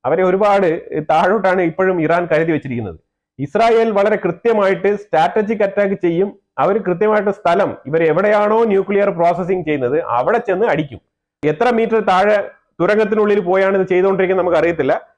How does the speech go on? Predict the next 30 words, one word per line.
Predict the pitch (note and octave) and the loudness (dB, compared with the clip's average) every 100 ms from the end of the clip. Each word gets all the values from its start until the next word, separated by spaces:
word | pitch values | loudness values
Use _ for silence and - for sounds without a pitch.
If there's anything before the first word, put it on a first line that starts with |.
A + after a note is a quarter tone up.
| _ | _
പക്ഷെ | C#3+ E3+ | -2 0
എന്നാലും | E3 F#3+ E3+ | 2 2 0
ഇസ്രായേലിന് | D3 A3 A#3 A3+ | 0 2 2 2
അത് | G#3 | 0
കൃത്യമായിട്ട് | F#3 E3+ G3 G3 | -2 0 0 2
അറിയാൻ | D3+ D3+ B2+ | 2 0 -2
പറ്റും. | F#2+ E2+ - | -8 -12 -6
അവർ | A2+ E3+ G3 | -2 -2 0
പല | D#3 G3 | 0 2
രീതിയിലും | E3 F#3+ G3 G#3+ F3+ | 0 0 0 0 0
ഇതിനെ, | E3+ F#3 - _ _ _ _ _ | 0 -2 -4 _ _ _ _ _
ഏഹ്, | C#3 | 0
അറ്റാക്ക് | C#3 C3+ C#3+ F#3 F3+ | 0 0 0 0 2
ചെയ്യാൻ | F3 | 0
ശ്രമിക്കും. | F3 D#3 D3+ F3 C#4+ _ _ _ - - - | 0 0 0 -2 -4 _ _ _ -12 -10 -2
ഒരു | E3 | 0
ആണവ | D#3+ F#3+ G#3+ G#3+ | 2 2 2 0
ശക്തിയായിട്ട് | G#3+ - G#3 G3+ G3+ | -4 -2 0 0 0
ഇറാൻ | F3+ F#3 G3+ | 0 2 0
മാറുക | E3+ D#3 F3 G3 | 0 0 2 2
എന്നുള്ളത് | G#3 F3+ E3+ D#3+ E3+ F#3 C3 | 2 2 0 0 0 -4 -2
ഒരിക്കലും | D#3 G3+ - G#3 F#3+ E3+ | -2 -2 -2 -2 -2 -6
ഇസ്രായേലോ | D#3 E3 F#3 F#3+ F#3+ F#3+ G3+ _ _ - | -8 -2 2 2 2 0 -4 _ _ -6
അമേരിക്കയോ | C3 F3+ G3 F3+ F3+ F#3 - _ _ _ _ _ _ - | -2 0 0 0 0 -2 -8 _ _ _ _ _ _ -4
ഒരിക്കലും | D#3+ F3+ F#3+ | -2 0 0
അനുവദിക്കില്ല | D#3 D3+ D3 C3+ | 0 -2 -2 -2
എന്നുള്ളതാണ്. | B2 G2+ F2 E2+ _ _ _ _ - | -2 -4 -6 -10 _ _ _ _ -10
ഇപ്പൊ | D3 E3+ D#3+ | -4 0 2
already | A3+ A3 | 2 2
യു | A3 A3 E3+ G#3+ | 0 -2 -2 -2